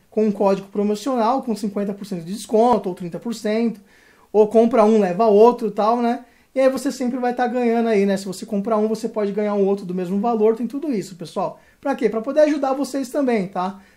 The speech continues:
Compartilhar conhecimento de uma forma onde todo mundo sai ganhando, beleza? Bom, pessoal, é isso aí. Muito obrigado mesmo pela atenção de todos vocês. Espero que tenham gostado. Fico com Deus e até os próximos vídeos. Valeu, fui!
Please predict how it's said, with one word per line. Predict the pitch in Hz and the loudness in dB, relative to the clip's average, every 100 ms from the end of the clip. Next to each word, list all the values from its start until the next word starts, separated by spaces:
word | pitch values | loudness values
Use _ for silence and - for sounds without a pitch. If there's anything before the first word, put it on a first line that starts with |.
| _ | _
Compartilhar | 240 233 220 233 226 | -4 0 -2 0 -2
conhecimento | 226 233 247 240 247 | 0 -2 -2 -2 -2
de | |
uma | 247 254 | -6 -4
forma | 247 233 240 | -2 0 2
onde | 233 233 | 0 0
todo | 233 | 0
mundo | 233 233 | 0 -2
sai | 254 226 | -2 -2
ganhando, | 254 220 165 147 | 0 -2 -2 -6
beleza? | 147 233 269 285 _ _ _ - | -2 0 0 -2 _ _ _ 0
Bom, | 277 | 0
pessoal, | 294 285 277 269 - | 0 2 2 2 -4
é | 247 | -6
isso | 247 240 | -2 2
aí. | 226 233 | 2 2
Muito | 240 254 | 0 -2
obrigado | 226 208 208 202 | -2 0 0 2
mesmo | 202 202 214 | 2 0 -2
pela | 202 208 | -4 -6
atenção | 208 196 196 | -6 -6 -6
de | 190 | -4
todos | 208 202 | -4 -4
vocês. | 185 180 208 208 226 - _ _ _ | -4 -4 -2 -2 -4 -14 _ _ _
Espero | - 240 226 | 0 2 2
que | |
tenham | 233 226 | 2 0
gostado. | 226 233 226 226 | 0 0 0 0
Fico | 233 - | -6 -6
com | 262 | -4
Deus | 202 202 214 | 2 2 2
e | 220 | 2
até | 214 | 2
os | 220 220 | 0 0
próximos | 214 208 240 240 | -2 0 -2 -2
vídeos. | 175 208 160 | -2 -2 -4
Valeu, | 160 170 196 220 | -4 2 4 4
fui! | - - 294 277 147 | 2 0 2 2 -2